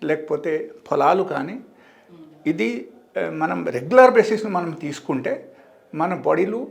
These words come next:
alkaline రియాక్షన్ పెరుగుతాయి అన్నమాట. Alkaline ఈ రియాక్షన్ ఎప్పుడైనా మన బాడీలో పెరిగిపోతే ఆటోమేటికల్లీ ఏమవుతుందంటే, యాసిడిక్ రియాక్షన్ తగ్గిపోతుంది. And యాసిడిక్ రియాక్షన్ తగ్గడం వల్ల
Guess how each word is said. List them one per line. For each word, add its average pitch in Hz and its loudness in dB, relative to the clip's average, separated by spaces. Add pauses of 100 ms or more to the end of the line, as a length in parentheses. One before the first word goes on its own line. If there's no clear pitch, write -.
(360)
alkaline 208 0
రియాక్షన్ 160 -6
పెరుగుతాయి 165 -4
అన్నమాట. - -20 (600)
Alkaline 233 2
ఈ 208 -2
రియాక్షన్ 170 0
ఎప్పుడైనా 202 -2
మన 190 -6
బాడీలో 151 -2
పెరిగిపోతే 170 -4
ఆటోమేటికల్లీ 196 0
ఏమవుతుందంటే, 185 -6 (200)
యాసిడిక్ 170 -2
రియాక్షన్ 165 -4
తగ్గిపోతుంది. 139 -8 (560)
And 220 0
యాసిడిక్ 240 2
రియాక్షన్ 202 -2
తగ్గడం 196 6
వల్ల 123 -2